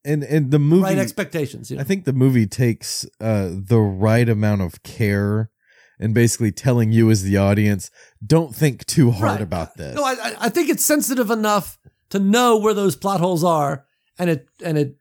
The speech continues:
Speaker 2: puts a Band-Aid on 'em and says, "Keep it," and we're walking, we're walking.
Speaker 1: Yeah, exactly.
Speaker 2: <laughs>
Speaker 1: So, the, yeah,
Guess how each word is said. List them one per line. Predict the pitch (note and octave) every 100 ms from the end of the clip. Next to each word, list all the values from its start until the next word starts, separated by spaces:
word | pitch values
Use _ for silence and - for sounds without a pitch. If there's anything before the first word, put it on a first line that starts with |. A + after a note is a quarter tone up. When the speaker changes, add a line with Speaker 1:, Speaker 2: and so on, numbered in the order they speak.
| _
Speaker 2:
puts | - B3
a | A3+
Band-Aid | B3+ A#3 G#3 G3
on | G3 G3+
'em | F#3+
and |
says, | D#3 E3 C3+
"Keep | - D4+ B3
it," | A#3
and | F#3
we're | A3 G#3+
walking, | A3 - D3
we're | D3
walking. | F#3 G#3 - B2+
Speaker 1:
Yeah, | E3+ D3+ A2
exactly. | F#3 C#3+ C#3 C3 - - C4+ G3+
Speaker 2:
<laughs> | -
Speaker 1:
So, | E3 D3
the, | D3+ C#3 D3
yeah, | C#3+ B2 F2+